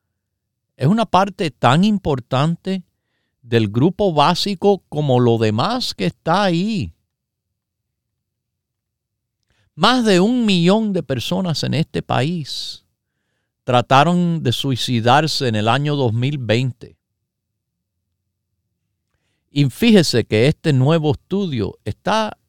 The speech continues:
mencionando una manera potencial de reducir ese riesgo. Ácido fólico. Lo que, fíjense, ellos quieren que usted compre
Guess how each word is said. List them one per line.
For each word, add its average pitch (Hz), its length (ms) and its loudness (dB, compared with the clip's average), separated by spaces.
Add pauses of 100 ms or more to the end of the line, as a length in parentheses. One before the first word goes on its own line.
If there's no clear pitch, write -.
(160)
mencionando 147 920 -2
una 240 300 0
manera 254 480 2
potencial 202 1000 -2
de 180 120 4
reducir 151 540 -2
ese 196 460 0
riesgo. 135 640 -4 (1300)
Ácido 247 800 2
fólico. 156 840 0 (1200)
Lo 98 220 2
que, 87 400 0 (340)
fíjense, 113 520 -2 (1700)
ellos 117 540 -2
quieren 92 460 0 (500)
que - 80 -4
usted 95 340 -2
compre 95 580 -2